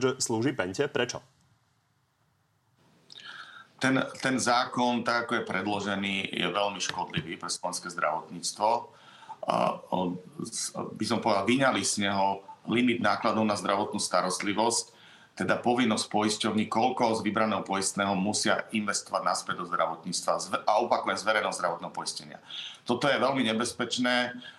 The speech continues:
Speaker 2: a špeciálne, špeciálne poisťovňa Dôvera, tam má nerozdelený zisk z minulých rokov, odpisuje si ako jediná kmeň, a, poistencov, čo,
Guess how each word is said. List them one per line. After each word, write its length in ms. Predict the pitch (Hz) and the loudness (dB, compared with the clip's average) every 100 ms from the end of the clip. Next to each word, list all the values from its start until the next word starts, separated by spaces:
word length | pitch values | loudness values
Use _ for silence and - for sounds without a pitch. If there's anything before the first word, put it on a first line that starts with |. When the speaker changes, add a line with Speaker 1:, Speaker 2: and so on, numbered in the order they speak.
| - - | -8 -2
Speaker 2:
a 160 | - | 0
špeciálne, 800 | - - 113 127 113 104 98 - | 0 -2 0 2 4 2 0 0
špeciálne 480 | - - 104 113 101 | -4 -4 -2 0 0
poisťovňa 480 | - 101 - 101 92 | 0 -2 0 0 2
Dôvera, 400 | 95 101 101 95 | 2 4 4 2
tam 240 | 92 90 | 2 2
má 160 | 85 82 | 4 4
nerozdelený 560 | 98 104 104 101 98 | 2 0 0 0 0
zisk 240 | 92 90 - | -2 -4 -2
z 80 | 104 | 0
minulých 320 | 110 107 95 | 2 2 0
rokov, 480 | 92 - 92 87 - - - | -2 0 0 0 -2 -10 -4
odpisuje 560 | 113 - 113 - 110 101 | -2 0 0 0 0 0
si 160 | 104 | -2
ako 160 | 95 98 | -2 0
jediná 400 | 101 104 104 92 | 0 2 0 0
kmeň, 400 | - 104 104 101 - - - - - | -2 0 0 -2 -8 -18 -20 -8 -2
a, 240 | 80 82 | 0 0
poistencov, 960 | 110 104 - 98 98 - 95 92 92 - | 0 0 0 -2 -2 0 0 0 -4 -6
čo, 320 | 101 101 | -4 -4